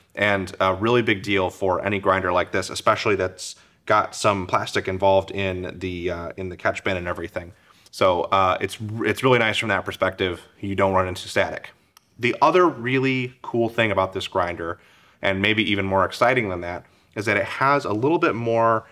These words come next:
in terms of control at the fine end of the grind. So it actually has more steps in the, uh, in the grinder adjustment. So that means that the burrs have more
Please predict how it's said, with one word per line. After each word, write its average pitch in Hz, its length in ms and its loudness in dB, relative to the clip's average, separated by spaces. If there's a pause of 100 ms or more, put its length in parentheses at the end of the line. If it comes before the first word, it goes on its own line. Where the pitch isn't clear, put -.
(140)
in 104 100 -4
terms 110 320 0
of 95 320 -2
control 113 640 2
at 98 140 -2
the 95 40 -4
fine 107 440 0
end 95 260 -2
of 87 120 -10
the - 60 -6
grind. 90 400 -2
So 104 120 -2
it 87 60 0
actually 117 260 0
has 113 160 0
more 110 240 0
steps - 720 -4 (380)
in 117 340 -2
the, 101 400 2
uh, 90 300 0
in 104 160 -2
the 98 60 -2
grinder 101 600 2
adjustment. 101 560 -2
So 104 120 -4
that 98 120 2
means 95 160 -4
that 95 140 -4
the 85 80 -4
burrs 98 380 2
have 90 200 -4
more 95 480 0